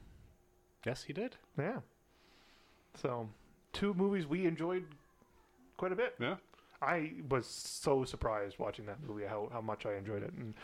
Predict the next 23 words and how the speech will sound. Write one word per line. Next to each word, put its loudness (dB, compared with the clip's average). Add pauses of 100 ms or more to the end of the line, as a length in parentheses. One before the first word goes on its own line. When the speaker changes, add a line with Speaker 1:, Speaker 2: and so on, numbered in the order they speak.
(240)
Speaker 2:
and -4
as -2
I -2
said, -6
I've -6
enjoyed -8
this -12
one -6
before, -4
but -6 (240)
yeah. -8 (760)
Speaker 1:
Yeah. 0 (1200)
Yeah, 2
this -2
one 4
was, 2
I 0
mean, 4 (1800)
it 6
is 2
done 4
really 4
well. 2